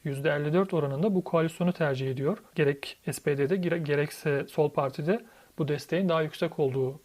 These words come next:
biliniyor. Yeşiller Partisi seçmeni S-, S D U Yeşiller koalisyonunu da aslında tercih etmiyor.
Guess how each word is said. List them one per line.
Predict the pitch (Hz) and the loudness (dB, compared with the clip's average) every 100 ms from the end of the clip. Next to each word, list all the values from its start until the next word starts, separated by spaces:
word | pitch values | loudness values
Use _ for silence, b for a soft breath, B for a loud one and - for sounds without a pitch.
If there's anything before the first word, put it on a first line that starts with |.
| 156 | -6
biliniyor. | 135 131 143 233 - _ - - - | -4 0 0 -2 -6 _ -20 -12 -4
Yeşiller | 143 - 180 196 | -2 4 6 6
Partisi | 190 185 180 - - | 8 6 6 -2 -2
seçmeni | 180 180 185 190 254 370 | 0 2 2 2 2 -2
S-, | - - 220 185 | -12 -8 -6 -6
S | - - 156 151 | -8 -2 0 2
D | |
U | 185 220 | 4 6
Yeşiller | 190 - 175 214 | 4 4 4 4
koalisyonunu | - 175 180 - 185 185 196 214 226 240 - | 6 6 6 2 2 4 4 4 2 0 -4
da | 190 240 453 - _ _ - | 0 0 0 -10 _ _ -2
aslında | 151 - 202 | -2 0 0
tercih | 196 185 190 | 2 4 4
etmiyor. | 208 180 185 | 2 0 0